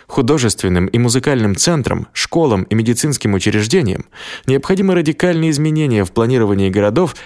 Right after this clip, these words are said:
и в ведении дел наших граждан. Предлагаемые нами инновационные многоуровневые циркулярные города используют самые современные ресурсы и строительные методы.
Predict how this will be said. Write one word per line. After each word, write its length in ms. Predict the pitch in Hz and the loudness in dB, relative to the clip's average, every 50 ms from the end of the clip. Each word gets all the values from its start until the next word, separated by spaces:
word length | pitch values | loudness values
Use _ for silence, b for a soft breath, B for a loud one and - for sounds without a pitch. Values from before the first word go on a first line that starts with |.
| B B - | B B -6
и 220 | - - 190 190 | -2 0 0 0
в 200 | - - 110 113 | 0 0 0 0
ведении 500 | 123 131 123 113 113 135 170 180 170 160 | 0 0 0 0 0 0 2 0 0 0
дел 200 | 135 117 120 120 | 0 0 0 2
наших 360 | 110 104 101 92 - 104 95 | 2 0 0 0 0 0 0
граждан. 540 | 95 104 95 85 85 82 - - - - - - b b b b b b | 0 0 0 0 -2 -4 -6 -8 -10 -10 -12 -16 b b b b b b
Предлагаемые 720 | - 104 92 101 110 107 117 135 135 127 120 117 117 117 | -4 -2 0 2 2 2 2 2 2 4 4 2 2 2
нами 320 | 113 117 120 120 117 117 117 | 2 2 2 2 2 2 2
инновационные 840 | - 123 120 117 117 110 113 107 - - 131 120 110 104 101 98 98 | 2 2 2 2 2 2 0 0 0 0 2 2 2 2 2 2 2
многоуровневые 760 | 101 110 107 101 110 123 131 123 107 92 98 95 92 95 95 | 2 2 2 2 2 2 2 2 2 2 2 2 2 2 2
циркулярные 680 | 90 - - 101 - 131 127 127 120 104 95 95 92 92 | 0 0 -2 0 0 2 2 2 2 2 2 0 0 0
города 360 | 92 110 117 127 139 165 151 | 0 0 0 2 2 2 2
используют 540 | 120 - - - 165 156 120 131 135 127 - | 0 0 -2 -2 -2 0 0 0 0 0 0
самые 380 | - - 170 160 160 160 151 | -2 0 0 0 0 0 0
современные 680 | - - 156 147 147 147 143 135 120 117 110 107 101 95 | 0 0 0 0 0 0 0 2 2 2 2 2 2 2
ресурсы 520 | 92 87 - - 135 143 135 - 160 160 | 0 0 0 -2 -2 -2 0 0 0 0
и 20 | |
строительные 640 | 147 - - 147 127 104 95 90 101 110 123 131 143 | -2 0 0 0 0 0 0 0 0 0 0 0 0
методы. 460 | 156 160 147 107 - 85 - - - | 0 0 0 -2 -2 -2 -4 -6 -8